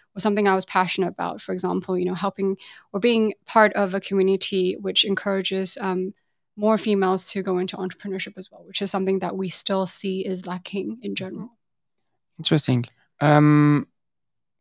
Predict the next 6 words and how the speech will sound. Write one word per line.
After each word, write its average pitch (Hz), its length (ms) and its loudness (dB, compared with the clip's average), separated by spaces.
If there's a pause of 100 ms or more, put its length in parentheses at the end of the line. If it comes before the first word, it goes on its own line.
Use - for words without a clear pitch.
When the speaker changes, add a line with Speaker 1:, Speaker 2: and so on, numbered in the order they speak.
(180)
Speaker 2:
what 233 460 2
is 180 200 0
the 139 100 2
favorite 151 380 6
thing, 160 280 4 (500)
um, 107 400 -2